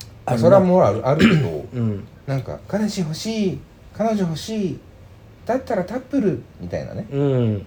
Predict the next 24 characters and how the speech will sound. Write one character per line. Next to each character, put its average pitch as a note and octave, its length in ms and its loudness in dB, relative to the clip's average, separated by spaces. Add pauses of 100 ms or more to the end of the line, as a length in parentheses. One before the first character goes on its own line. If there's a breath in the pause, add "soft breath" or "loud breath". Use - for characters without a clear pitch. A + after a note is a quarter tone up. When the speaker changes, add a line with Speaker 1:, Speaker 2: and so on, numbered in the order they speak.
Speaker 2:
じ - 80 -4
ゃ F2+ 40 0
な D2+ 60 -2
い - 20 -4
で D2 60 -10
す - 80 -18
か。 - 120 -4
Speaker 1:
は B2+ 100 -8
い B2 60 -2
は A#2 100 2
い。 G2 240 -6 (1300)
Speaker 2:
彼 G4 320 -2
氏 - 180 -6
欲 G2 220 -6
し - 200 -4
い、 E2+ 340 -6
彼 A3+ 220 -2
女 B2+ 140 2
欲 - 240 -8
し - 200 -10
い D2+ 140 -10 (240)
Speaker 1:
う A2+ 40 -4
ん。 G#2 160 -2
Speaker 2:
っ F#2 40 -8